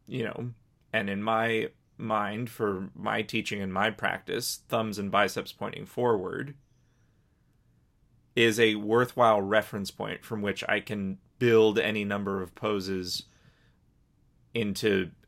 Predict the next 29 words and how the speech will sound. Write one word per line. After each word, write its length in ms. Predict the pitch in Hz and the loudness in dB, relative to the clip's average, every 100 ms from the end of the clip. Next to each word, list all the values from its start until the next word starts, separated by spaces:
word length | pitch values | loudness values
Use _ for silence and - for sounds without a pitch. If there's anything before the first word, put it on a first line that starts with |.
| _ - | _ -4
any 280 | 110 107 101 | -2 0 2
amount 440 | 101 104 104 - | 2 4 2 2
of 400 | 107 101 95 85 | 4 6 4 -2
compoundness 920 | - 110 98 110 107 101 98 98 95 - | -4 -4 0 4 4 4 2 2 2 2
or 180 | 104 98 | 2 2
complexity 720 | - 98 104 104 - 101 98 | 0 -2 0 0 0 0 2
that 160 | 95 98 | 4 2
I 140 | 98 | 2
see 540 | 92 - 98 104 104 - | 0 -2 -2 -2 -2 -2
is, 680 | 104 - - - - - - _ _ _ _ - | -2 -2 -2 -2 0 0 -4 _ _ _ _ -2
um, 540 | 98 - - - - - _ _ _ _ _ _ _ _ _ _ _ _ - | 0 0 -4 -8 -10 -14 _ _ _ _ _ _ _ _ _ _ _ _ -2
see 220 | - 123 | 4 6
to 80 | 107 | 6
be 160 | 104 | 4
interesting 460 | 101 98 92 - 101 | 4 0 -2 -2 -4
on 100 | - | -4
a 60 | - | -6
given 280 | - - | -6 -6
day. 260 | - - - _ _ _ _ - - - - - _ - | -6 -8 -10 _ _ _ _ -20 -20 -20 -20 -20 _ 4
Um, 540 | 113 98 92 90 87 80 - - - - | 8 8 8 2 -2 -6 -14 -20 -16 6
so 140 | 123 | 12
I 60 | 117 | 12
do 340 | 113 156 196 | 10 6 8
think 240 | 196 160 127 | 6 4 4
the 80 | |
reference 480 | 104 120 135 131 113 | 8 8 8 2 -2
point 280 | - 110 95 | -2 -2 -2
is 200 | 95 90 | -4 -4
useful. 640 | 143 202 - 107 - 151 | -2 -2 -2 -2 -2 -4